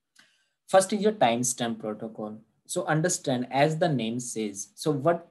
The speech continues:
actually will happen in this one is, for example, we have two different transactions, T I and T J, and they want to perform some operation over your database. So what actually we will do is,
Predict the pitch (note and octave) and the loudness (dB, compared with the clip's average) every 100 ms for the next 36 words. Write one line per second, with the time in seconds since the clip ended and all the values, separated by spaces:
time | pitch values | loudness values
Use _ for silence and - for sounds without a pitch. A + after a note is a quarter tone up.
0 | - A#2 - C#3 C#3+ C3 A2 A#2+ B2+ B2 | -10 -8 -2 0 2 0 -6 -4 -2 -2
1 | A#2 B2+ - B2 A#2 G#2+ A2+ - C#3 C3+ | -2 -4 -4 -6 -6 -10 -10 -8 -6 -2
2 | D3 D3 D3+ D3 C#3+ C3+ D3 - D#3 D3 | -2 0 0 0 -2 -4 -6 -4 -4 -2
3 | C3 - C#3 B2 G#2+ A2+ A2+ - - - | -4 -4 -6 -4 -6 -6 -8 -14 -16 -18
4 | - C#3 C#3 C3+ C3+ B2+ B2+ A2 A2 G2+ | -12 -6 -2 -2 -2 -2 -4 -6 -6 -8
5 | F#2+ - _ _ - C3 C#3 D3+ C#3+ D3 | -12 -20 _ _ -2 2 4 4 6 2
6 | D3 D3 A#2 A#2 B2+ B2 B2+ B2 A#2 A2 | 2 0 0 0 -2 -2 -2 -4 -4 -6
7 | B2 A#2+ B2+ A2 A2 A2+ A2 G#2+ G#2 G2+ | -8 -6 -4 -2 -2 -2 -4 -6 -6 -8
8 | F2 - - _ _ - _ - C#3+ B2+ | -10 -16 -18 _ _ -20 _ -4 -2 2
9 | D3+ E3 - - A#2+ - - F3 G3 D#3+ | 2 2 -2 -8 -8 -8 -8 -4 -2 0
10 | D#3 C3 A#2 B2+ - G#2+ G#2 A#2+ - | 0 -2 -2 -6 -8 -12 -10 -10 -12